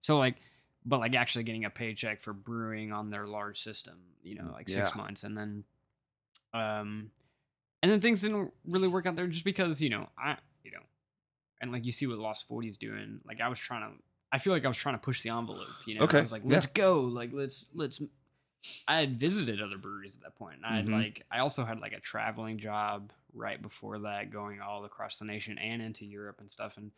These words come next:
Speaker 1: so I had experienced, like, all these different craft beers and what all these different breweries were doing. And I was trying to bring that to there. And they were just, you know, Diamond Bear's kinda like,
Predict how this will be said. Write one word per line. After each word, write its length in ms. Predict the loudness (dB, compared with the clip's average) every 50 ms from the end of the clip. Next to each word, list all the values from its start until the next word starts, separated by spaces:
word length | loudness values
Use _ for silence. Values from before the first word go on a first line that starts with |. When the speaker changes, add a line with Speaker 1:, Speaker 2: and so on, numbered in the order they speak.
| _ _ _ _
Speaker 1:
so 100 | 0 2
I 60 | 2 2
had 100 | 2 0
experienced, 640 | -4 -4 0 0 2 2 2 2 0 -2 -4 -4
like, 240 | -6 -8 -10 -12 -12 -8
all 340 | -4 -2 0 0 0 0 0
these 220 | -2 -4 -4 -4 -6
different 260 | -6 -6 -6 -8 -4
craft 220 | -4 -6 -6 -6 -10
beers 100 | -12 -12
and 140 | -12 -10 -10
what 160 | -6 -4 -2
all 220 | 0 2 2 2 0
these 180 | 0 -2 -4
different 260 | -4 -6 -6 -8 -8 -8
breweries 400 | -8 -8 -6 -6 -8 -10 -12 -14
were 120 | -16 -12
doing. 320 | -8 -4 -4 -2 -4 -4
And 100 | -6 -10
I 60 | -14 -16
was 100 | -16 -14
trying 300 | -10 -8 -8 -8 -8 -10
to 60 | -14 -18 _ _ _ _ _ _ _ _ _ _ _ _ -6 4
bring 180 | 6 8 8 8
that 220 | 8 6 4 2
to 100 | -4 0
there. 320 | 4 6 8 8 10 10 10
And 160 | 8 8 8
they 160 | 6 6 6 6
were 160 | 4 2 2
just, 200 | 0 0 0 0
you 80 | -2
know, 220 | -2 -2 -4 -6 -8 -12 -16 -6
Diamond 280 | -4 -2 -2 -2 -4 -4
Bear's 140 | -4 -6 -6
kinda 180 | -8 -8 -10 -8
like, 160 | -10 -12 -14